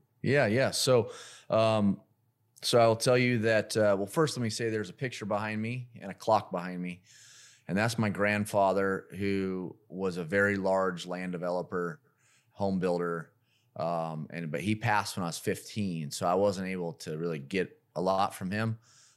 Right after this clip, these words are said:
But, and then that's his clock that, that was given to me when he was the president of the H B A, the Home Builders Association. So I'm able to pull inspiration f-, from that. And that's, that's why that's, that's behind me. Um,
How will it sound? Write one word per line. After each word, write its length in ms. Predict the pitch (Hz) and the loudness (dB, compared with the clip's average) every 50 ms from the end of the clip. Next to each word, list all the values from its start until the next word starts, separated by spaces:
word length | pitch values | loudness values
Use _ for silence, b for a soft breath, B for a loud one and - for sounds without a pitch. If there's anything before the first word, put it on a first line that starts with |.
| b - | b -6
But, 400 | 85 92 95 92 85 - - - | -2 0 0 0 0 -2 -6 -12
and 100 | - 95 95 | -8 -8 -6
then 180 | 95 92 92 | -6 -6 -4
that's 260 | 92 90 92 90 - | -4 -4 -4 -4 -4
his 220 | - 98 87 78 - | -6 -6 -6 -8 -8
clock 640 | - - - 101 101 101 101 95 87 87 - - - - | -10 -6 0 2 4 4 4 4 2 0 -4 -16 -12 -6
that, 320 | 90 87 78 - - - 71 | -4 -4 -4 -4 -8 -6 -4
that 100 | 90 85 | -2 -2
was 160 | 80 80 - | -2 -4 -4
given 300 | - 98 92 85 87 87 | -2 -2 0 0 0 -2
to 60 | 85 | -2
me 280 | 87 87 87 87 87 87 | -2 -4 -4 -4 -4 -6
when 160 | 85 82 82 | -6 -8 -6
he 140 | 80 92 92 | -6 -6 -6
was 200 | 87 82 76 - | -6 -6 -8 -8
the 120 | - 82 | -10 -12
president 580 | - - 98 90 87 76 85 80 80 76 - - | -8 -2 0 0 0 0 -2 -4 -4 -6 -6 -8
of 280 | - 78 80 80 69 65 | -6 -6 -6 -6 -6 -8
the 380 | 73 78 73 73 73 71 65 - - | -8 -6 -6 -6 -6 -8 -10 -8 -6
H 240 | - 82 78 - - | -6 -6 -6 -6 -8
B 160 | - 78 78 | -4 -2 -2
A, 100 | 73 73 | -2 -2
the 100 | 65 58 | -4 -6
Home 160 | 60 85 87 | -6 -6 -4
Builders 280 | 76 78 76 73 69 64 | -4 -2 -4 -4 -6 -8
Association. 580 | - - 65 62 - - 55 53 - - - - | -8 -8 -8 -10 -10 -10 -10 -10 -10 -12 -12 -10
So 320 | - - - 73 - - B B B B B B B B B B | -8 -6 -4 -4 -4 -6 B B B B B B B B B B
I'm 160 | - 98 101 | 0 2 4
able 180 | 110 117 120 110 | 4 4 4 4
to 120 | 92 - | 2 0
pull 220 | - - 110 104 101 | 0 0 2 2 2
inspiration 720 | 98 90 - - 90 82 80 87 90 - - 113 107 104 | 2 0 -2 -4 -4 -2 -2 -2 -4 -4 -4 -4 -4 -4
f-, 100 | - - - _ - | -6 -10 -20 _ -12
from 160 | - 107 104 | -8 -4 -2
that. 320 | 104 107 110 113 113 - | -2 0 0 0 -2 -4
And 160 | - 87 92 92 | -6 -6 -6 -6
that's, 300 | 92 92 90 - - - | -6 -6 -4 -6 -6 -6
that's 320 | - - 82 90 - - | -6 -4 -4 -4 -4 -4
why 240 | - 82 82 82 82 | -2 0 0 2 2
that's, 380 | 82 85 80 78 - - - - _ _ - | 0 -2 -2 -4 -6 -10 -10 -12 _ _ -10
that's 280 | - 80 80 - - - | -8 -6 -6 -6 -8 -8
behind 360 | - - 78 73 87 92 98 | -8 -8 -4 -2 0 2 2
me. 220 | 107 117 123 117 B B B B B B B B B B | 4 2 2 0 B B B B B B B B B B
Um, 480 | - 92 101 98 95 92 87 85 78 | 0 2 2 4 2 2 0 -2 -4